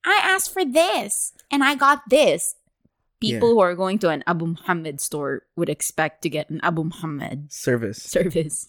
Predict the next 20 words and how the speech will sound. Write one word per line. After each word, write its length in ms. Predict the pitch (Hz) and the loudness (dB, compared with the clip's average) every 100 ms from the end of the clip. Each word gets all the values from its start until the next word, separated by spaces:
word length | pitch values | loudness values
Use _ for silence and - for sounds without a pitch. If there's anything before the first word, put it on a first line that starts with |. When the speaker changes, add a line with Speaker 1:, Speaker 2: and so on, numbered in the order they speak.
| 220 | -2
Speaker 2:
Right. 420 | 285 330 160 135 | 0 4 2 4
Yeah, 240 | 226 220 | 4 4
that's 240 | 143 143 - | 2 0 0
true. 380 | 190 147 139 - _ | 2 2 0 -4 _
Speaker 1:
So. 160 | - 147 | -4 -2
Speaker 2:
Okay. 360 | - 143 143 - | 2 0 -2 -4
You 100 | 135 | 0
answered 180 | 139 170 156 | 4 6 6
that 80 | 127 | 6
well, 220 | 127 120 | 4 2
actually. 220 | 113 - | -2 -2
Speaker 1:
Yeah. 180 | 180 - - | 0 0 0
Speaker 2:
Yeah. 200 | 117 135 - _ _ _ _ _ - | -2 -2 -10 _ _ _ _ _ -12
Okay. 360 | 120 107 131 - _ - | -4 -4 -6 -14 _ -16
Speaker 1:
Okay. 420 | 170 220 285 277 _ | -12 -10 -12 -14 _
Speaker 2:
Yeah. 200 | - 165 156 _ _ _ _ _ _ _ _ - | -12 -12 -14 _ _ _ _ _ _ _ _ -20
Speaker 1:
I'm 80 | 175 | -14
gonna 160 | 156 | -14
skip 240 | 160 190 196 | -14 -16 -16
that. 220 | 135 | -18